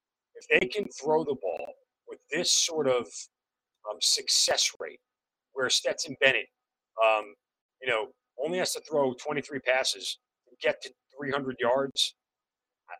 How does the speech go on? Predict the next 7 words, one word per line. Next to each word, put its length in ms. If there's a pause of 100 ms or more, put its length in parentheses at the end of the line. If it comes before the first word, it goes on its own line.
(1300)
they're 120
gonna 120
be 120
unstoppable. 640 (800)
They 80
really 280
are. 200